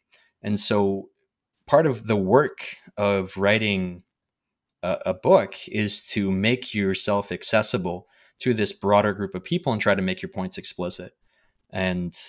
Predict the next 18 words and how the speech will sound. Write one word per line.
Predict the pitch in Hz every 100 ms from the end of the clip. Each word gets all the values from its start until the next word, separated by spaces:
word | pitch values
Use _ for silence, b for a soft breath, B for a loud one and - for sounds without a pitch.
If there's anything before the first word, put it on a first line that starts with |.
| - -
you | 92
know, | 87
easier | 165 156 143 135 127
said | - 113 107
than | 98 90
done, | 98 101 - _ _ -
I | 101
think, | - 95 92 -
is, | 101 98 95 - -
is | 101 95
certainly | - - 107 95 95
the | 95
lesson | 95 92 101
for | 98 90
any | 101
kind | - 92 82
of, | 82 _ _ _ _ _ _ -
uh, | 87 82 82